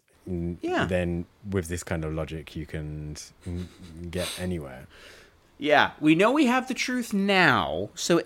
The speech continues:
Speaker 2: anything that got us to this point, no matter how incorrect, was actually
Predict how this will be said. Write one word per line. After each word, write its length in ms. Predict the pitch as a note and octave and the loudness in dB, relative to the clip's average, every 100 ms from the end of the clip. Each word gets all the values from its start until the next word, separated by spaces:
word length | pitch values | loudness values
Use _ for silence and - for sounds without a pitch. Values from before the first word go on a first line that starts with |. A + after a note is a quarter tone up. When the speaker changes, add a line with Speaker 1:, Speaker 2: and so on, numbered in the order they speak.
| - | 4
Speaker 2:
anything 840 | D#3 G3+ B3+ C#4 C#4 C4+ B3 A#3 | 8 8 8 2 -2 -4 -2 -2
that 180 | G#3+ - | -2 2
got 280 | G#3 F#3+ | 6 6
us 120 | F3 D#3+ | 4 -2
to 140 | D#3+ | -2
this 200 | C3+ B2+ | -2 -4
point, 480 | - C#3+ A2 F#2 F#2+ | -6 -6 -4 -4 -4
no 60 | |
matter 260 | A2 A#2+ A#2+ | -2 0 0
how 260 | A2 C#3 D#3 | 2 2 2
incorrect, 760 | - E3 D#3+ - A2+ F#2 - - | 2 0 0 -4 -2 -2 -4 -4
was 140 | G#3 | 0
actually 800 | E4 A4 - C4 F#3 C#3+ B2+ | 0 -2 -2 0 0 0 -2